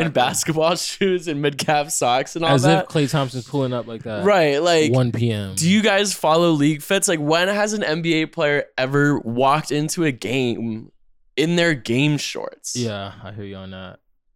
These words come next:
Speaker 1: And they were like, "That's, oh, he's wearing a Warriors uniform and shorts."
Speaker 2: Another thing that we, like, a-, is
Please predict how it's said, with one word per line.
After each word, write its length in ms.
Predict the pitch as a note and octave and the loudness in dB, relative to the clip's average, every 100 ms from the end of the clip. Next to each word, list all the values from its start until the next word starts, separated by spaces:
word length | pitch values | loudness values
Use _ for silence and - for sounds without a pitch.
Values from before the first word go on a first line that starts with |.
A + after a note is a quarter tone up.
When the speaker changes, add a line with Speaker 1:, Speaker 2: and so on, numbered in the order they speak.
| - | 0
Speaker 1:
And 200 | C#3+ C#3+ | 2 4
they 100 | C#3+ | 4
were 140 | C#3 | 4
like, 320 | C3 A2+ - _ - | 4 2 0 _ -4
"That's, 460 | - A2+ - - - | -2 0 0 -2 -2
oh, 180 | G#2 G2 | -2 0
he's 240 | A2 A2 | -2 -4
wearing 220 | A2+ A2+ | -2 0
a 40 | A2 | 0
Warriors 480 | A2 A#2 B2 B2 B2+ | 0 0 -2 -4 -4
uniform 540 | C#3+ C#3+ D#3 D3 C#3+ | -4 -4 -2 0 0
and 100 | C#3+ | -6
shorts." 680 | - D#3+ D#3+ D#3+ - - - - | -2 0 0 -2 -4 -8 -12 -6
Speaker 2:
Another 300 | D3 F3 A3+ | 0 2 2
thing 160 | - G#3 | 0 0
that 80 | E3+ | 2
we, 140 | D3+ | 2
like, 260 | C3 C3 A2+ | 2 0 -2
a-, 340 | G#2+ G#2+ B2 | -8 -8 -6
is 480 | C3 B2+ G#2 - - | 0 0 -2 -10 -16